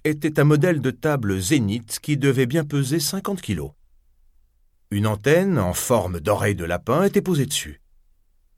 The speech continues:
Et appuyé contre, un écriteau disait : « Réglez l'antenne à la main,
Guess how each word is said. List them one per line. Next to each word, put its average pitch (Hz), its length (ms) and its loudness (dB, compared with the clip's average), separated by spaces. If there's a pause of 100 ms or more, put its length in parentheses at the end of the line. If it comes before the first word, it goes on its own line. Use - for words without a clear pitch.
(240)
Et 107 160 -2
appuyé 120 360 0
contre, 156 360 0
un 139 140 2
écriteau 165 420 -2
disait : « 110 480 0 (680)
Réglez 165 400 2
l'antenne 143 360 2
à 98 60 0
la 107 100 2
main, 175 380 2